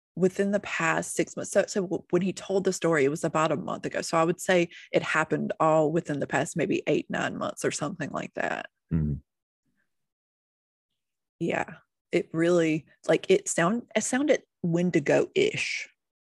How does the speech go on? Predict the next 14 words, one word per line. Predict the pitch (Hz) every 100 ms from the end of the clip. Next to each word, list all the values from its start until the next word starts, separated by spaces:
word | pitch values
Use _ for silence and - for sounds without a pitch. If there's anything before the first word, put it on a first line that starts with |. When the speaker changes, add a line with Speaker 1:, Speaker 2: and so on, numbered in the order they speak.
| _ _ -
Speaker 1:
to | - 139
me, | 92 - - - _ _
but | 170 160
Speaker 2:
Mm-hmm. | 180
Speaker 1:
I'd | 160
never | 165 165 160
heard | 160 151 -
Glimmer | 156 175 185 151 160 _
Man | - - 135
until | 160 - 151 175 - - - -
they | -
brought | 151 - 120 -
that | 123 82
up. | - -